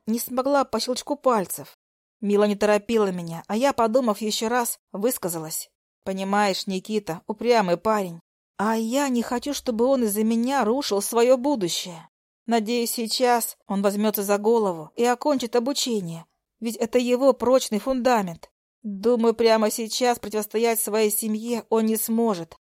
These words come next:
Так что через время нам бы всё равно пришлось расстаться. А ещё я боялась, что Ник примчался, безвылазно сидел бы возле меня, опять же сбивая на учёбу. Услышав себя со стороны, нахмурилась. Какие-то глупые и смешные аргументы.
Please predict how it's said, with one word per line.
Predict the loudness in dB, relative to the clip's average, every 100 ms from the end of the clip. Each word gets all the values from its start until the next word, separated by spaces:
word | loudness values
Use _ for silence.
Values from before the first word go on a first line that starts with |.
| _ _ _
Так | -2 2 2 0
что | 0 2 2
через | 2 -2 -2
время | -2 0 0 -2 -4 -10 _ -4
нам | 0
бы | 0
всё | -2 0
равно | 2 0
пришлось | -2 -4 -4 -2
расстаться. | -2 -2 -2 -2 -6 -12 -18 _ _
А | -2 -2
ещё | 0 -2 0 0
я | 2 2
боялась, | 2 2 2 2
что | 0 -2
Ник | 0 0
примчался, | -2 -2 2 2 2 0
безвылазно | -2 -2 0 0 0 -2
сидел | -6 -4 0 2
бы | 2
возле | 0 -2 0
меня, | 0 0 -2 -6 -16 _ -2
опять | -2 2 0 0
же | -4
сбивая | -4 -2 0 0
на | 0
учёбу. | -2 -2 -2 -2 -2 -14 _ _ _
Услышав | -8 -4 -4 -2
себя | 0 0
со | -2
стороны, | -4 0 2 2 2
нахмурилась. | 0 0 0 0 0 -4 -10 _
Какие-то | -12 -10 -8 -2 0
глупые | 0 0 -2 -2 -4
и |
смешные | -2 -4 -2 0
аргументы. | 0 -2 -2 -4 -4 -12